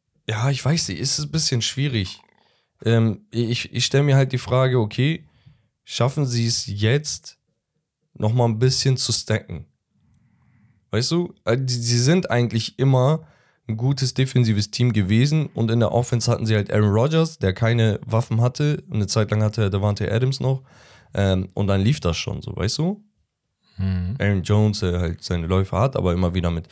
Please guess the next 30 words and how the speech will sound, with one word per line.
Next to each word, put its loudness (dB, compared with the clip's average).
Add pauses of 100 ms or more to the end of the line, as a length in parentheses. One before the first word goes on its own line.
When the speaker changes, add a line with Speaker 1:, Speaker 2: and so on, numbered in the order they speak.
(320)
Speaker 1:
Hamstring-Injuries -2
und -4
so. -4 (280)
Es -2
geht 0
halt 4
einfach 2
nur 2
darum, 2 (680)
wie 0
sehr 2
draftest -2
du -6
dann 0
auch -2
in -4
die -4
Richtung 0 (280)
oder 2
wie 2
sehr 2
legst 0
du 0
den 0
Fokus -4
jetzt -6
auf -6
Jordan -6
Love? 0
Und -12